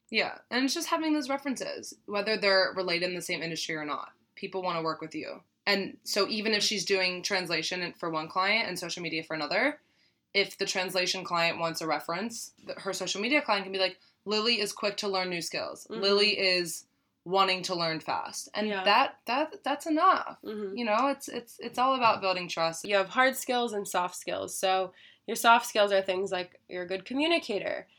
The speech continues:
Speaker 2: you are timely, you're really diligent in your work. And your hard skills are things like,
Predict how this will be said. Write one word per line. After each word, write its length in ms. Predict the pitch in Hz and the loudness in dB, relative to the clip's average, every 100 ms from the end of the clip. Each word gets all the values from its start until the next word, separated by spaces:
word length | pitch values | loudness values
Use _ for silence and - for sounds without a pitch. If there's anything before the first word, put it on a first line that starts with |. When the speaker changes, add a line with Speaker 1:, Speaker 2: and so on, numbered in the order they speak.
| _ _ | _ _
Speaker 2:
you 420 | 196 202 202 202 - | -4 0 2 2 2
are 400 | 196 196 196 202 | 4 4 4 0
timely, 720 | - 220 262 233 165 - - - | 0 2 2 0 -4 -8 -12 -8
you're 220 | 190 185 | -4 -2
really 320 | 185 185 185 | 0 0 0
diligent 460 | 180 196 214 202 185 | 2 2 2 -2 -2
in 140 | 190 | -2
your 160 | 190 202 | 0 0
work. 400 | 208 - - _ - _ - | 0 -2 -8 _ -20 _ -2
And 440 | 202 196 190 185 | 2 4 2 -2
your 140 | - 202 | -4 2
hard 260 | 240 349 | 4 4
skills 340 | - 208 190 196 | 2 2 2 2
are 100 | 190 | 0
things 360 | 185 180 190 | -2 -4 -4
like, 260 | 185 180 180 | -2 -4 -4